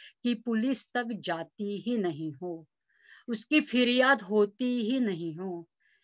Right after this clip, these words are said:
साइबर गुन्हे जैसे, अ, या साइबर दुर्घटना जिसको हम बोलेंगे, तो उसमें छोटे छोटे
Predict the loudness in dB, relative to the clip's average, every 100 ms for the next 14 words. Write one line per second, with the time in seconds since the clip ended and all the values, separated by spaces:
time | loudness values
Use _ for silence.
0 | _ -20 -2 4 6 6 6 8 8 6
1 | 6 6 6 4 4 2 0 0 2 4
2 | 4 4 2 2 0 -4 0 2 4 4
3 | 4 4 2 2 4 4 4 2 2 0
4 | -6 -4 -2 0 2 2 2 2 0 0
5 | -4 -12 -18 -6 2 4 2 0 0 0
6 | 0 0 0 0 -2 0 0 2